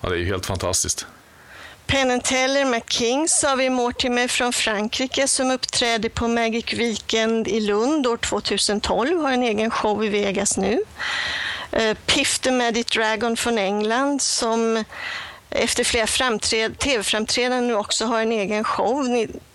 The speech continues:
Speaker 2: till exempel har sett videoklipp på killen i drakdräkt och hans chihuahua mister Piffles.
Speaker 1: Precis.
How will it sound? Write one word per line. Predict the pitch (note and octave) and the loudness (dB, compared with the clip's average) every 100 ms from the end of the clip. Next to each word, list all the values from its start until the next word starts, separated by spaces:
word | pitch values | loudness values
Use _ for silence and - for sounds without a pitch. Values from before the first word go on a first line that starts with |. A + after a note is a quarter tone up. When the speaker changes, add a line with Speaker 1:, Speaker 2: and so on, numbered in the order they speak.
| - | -6
Speaker 2:
till | - A3+ | -2 -2
exempel | - A3 G3 G#3 | 0 0 0 0
har | G#3+ | 0
sett | G#3+ G#3+ | 0 -2
videoklipp | G#3+ A3 G3 G3+ - G#3+ - | -2 0 0 -2 -2 -2 -4
på | |
killen | - B3+ G#3 G3+ | -2 0 2 2
i | G3+ | 2
drakdräkt | F#3+ A3 G3 - - G#3 - - | 2 0 0 -2 -2 -2 -2 -4
och | A3 | -2
hans | G#3 G3+ | 0 0
chihuahua | - - F#3+ A3 F#3 G3 | 0 0 0 0 0 0
mister | G3 F#3+ - | 0 -2 -4
Piffles. | - - - - - - - - | -4 -4 0 0 0 -2 -4 -4
Speaker 1:
Precis. | G2+ F2+ A2+ - | -4 -2 -2 -2